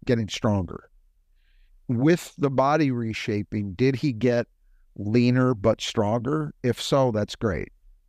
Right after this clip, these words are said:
And that should make a difference. But we don't, we don't know yet. Um,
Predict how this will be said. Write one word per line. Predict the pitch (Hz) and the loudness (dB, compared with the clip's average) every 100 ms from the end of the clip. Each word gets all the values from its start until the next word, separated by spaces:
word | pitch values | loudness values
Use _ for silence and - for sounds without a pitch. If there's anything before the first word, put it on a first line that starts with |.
| _ _ _ _ - | _ _ _ _ -2
And | 110 | 0
that | 107 | 2
should | - 117 | 0 0
make | 104 101 98 | 0 -2 0
a | |
difference. | 92 104 - - - | 0 0 -2 -8 -8
But | - - | -2 0
we | 120 | 2
don't, | 117 120 113 - | 2 2 0 0
we | 117 | 0
don't | 110 104 90 | 0 -2 -2
know | 101 107 | 0 0
yet. | 92 71 57 - _ _ _ - | 0 -2 -6 -10 _ _ _ -6
Um, | 101 98 98 98 | -2 -2 -2 -10